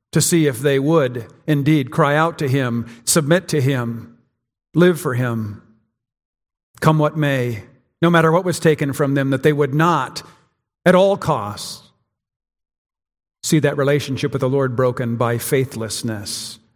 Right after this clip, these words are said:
by a lack of faith in him and trust in him. It goes on to say that many of them had not experienced the wars of the past, so the Lord left these nations to test the people, to learn to fight and what to pr-, to fight with, or better yet,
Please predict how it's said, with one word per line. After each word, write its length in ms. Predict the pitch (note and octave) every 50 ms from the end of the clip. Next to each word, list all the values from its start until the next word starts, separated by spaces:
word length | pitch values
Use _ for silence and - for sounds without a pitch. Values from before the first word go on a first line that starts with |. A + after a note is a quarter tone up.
| _
by 140 | - C3+ C3+
a 80 | B2+ A#2+
lack 320 | A#2+ C3 C#3 C3+ B2+ -
of 120 | B2+ A#2+
faith 460 | - - - D3+ C3+ C3 B2 - - -
in 200 | D3+ C3 B2 A#2
him 680 | G#2+ B2 B2+ A2+ A2 A2 A2 A2 - - - _ _ _ _ _ _ _ - -
and 180 | D3 C#3 B2+
trust 360 | - - D3 A#2+ A#2+ - -
in 100 | C#3 A#2+
him. 400 | A#2 A#2+ B2 A2+ A#2 A2+ A2 - - _ _ _ _ _ _ _ _ _ _ _ _ _ _ _ _ _ _ _ _ -
It 80 | F3
goes 180 | D3+ F3 D#3 E3+
on 160 | E3 F#3+ A3
to 60 | G#3+
say 140 | - F3+ E3+
that 140 | D#3+ E3+ E3+
many 220 | F3 F#3 A3+ A#3
of 80 | F3+ D3+
them 140 | D#3 D#3 D#3
had 120 | D#3+ D3
not 180 | E3 F3+ G#3 G3
experienced 520 | F3 - - - E3+ D#3+ D#3+ D#3 - -
the 80 | F3 D3+
wars 320 | C3+ D#3+ F#3+ A3 A3 D#3+
of 80 | D#3 C#3
the 80 | C#3
past, 400 | - C3+ C3 C3 C3+ D3 D#3 - - - - - - - -
so 240 | - G3+ F3+ F3
the 100 | D#3+ E3
Lord 300 | D#3+ E3 F3 G3 G3+ F3
left 240 | D3+ E3 F3 F#3+ -
these 220 | - E3 D3+ B2 D3
nations 420 | D#3 D#3 F3 - - D#3+ C#3+ -
to 120 | - - D#3
test 320 | - - G3+ G#3+ - -
the 80 | F#3+ B2+
people, 280 | D#3 D#3 D3 - D3+ D3
to 120 | - E3+
learn 320 | D#3+ E3 F3 F#3 F#3+ F#3+ E3
to 100 | F3 D3
fight 460 | - - G3 G3 G#3+ F#3+ D#3+ D3 D#3
and 100 | D3+ D3+
what 160 | E3 F#3 -
to 60 | F#3 F3
pr-, 280 | F3+ F#3+ G3 G3 D#3+
to 100 | - F#3+
fight 320 | F3 - F#3+ F3+ F3+ E3 F3
with, 380 | E3 D#3+ G3+ A3 F3 D3+ -
or 120 | F#3 F3+ E3
better 240 | C#3+ F#3 F#3 F3+
yet, 300 | E3+ E3 F#3 F#3+ E3+ D#3+